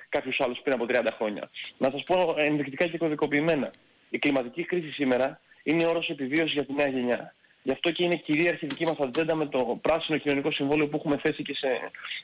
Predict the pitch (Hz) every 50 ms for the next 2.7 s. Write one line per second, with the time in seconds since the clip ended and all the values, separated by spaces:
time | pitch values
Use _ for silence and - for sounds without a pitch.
0 | - - 127 131 139 147 156 147 - 151 143 131 143 151 151 156 156 151 151 151
1 | 143 156 - - - - _ _ _ _ _ _ _ _ - - 117 - 135 135
2 | 135 135 - - 160 160 160 - 165 147 156 160 165 165